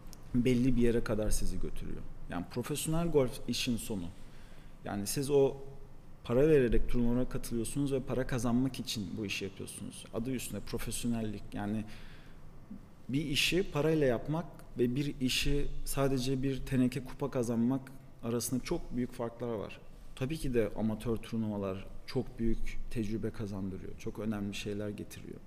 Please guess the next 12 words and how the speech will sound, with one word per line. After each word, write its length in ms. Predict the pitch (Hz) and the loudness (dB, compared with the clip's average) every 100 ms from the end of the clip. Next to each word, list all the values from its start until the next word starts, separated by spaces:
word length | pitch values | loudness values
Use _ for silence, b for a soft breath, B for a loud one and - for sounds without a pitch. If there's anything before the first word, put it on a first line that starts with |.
| - - | -12 -4
gençliğimizde. 720 | 101 90 - 98 90 85 - - B B B B B B - - - - | -4 -2 -4 -4 -4 -6 -8 -10 B B B B B B -12 -12 -14 -12
Ama 400 | - 117 120 123 - B B - | 0 4 4 0 -4 B B -10
profesyonelliğin 840 | 127 113 120 - 127 123 127 151 | -6 -2 0 4 4 4 4 4
getirdiği 460 | 131 120 123 120 135 | 2 2 0 2 0
şeyler 360 | 131 120 123 120 | 0 0 0 0
çok 220 | 127 - | -4 -4
farklı. 340 | 117 - - - - | -6 -6 -8 -12 -8
Çok 220 | - 185 - - | -4 -4 -4 -6
çok 220 | - 139 - - - - - | 0 0 0 -14 -14 -14 -2
golf 300 | 123 135 131 | 2 2 2
oyuncusu 440 | 120 113 107 - 117 | 2 2 0 -2 -2
var. 220 | 98 | -2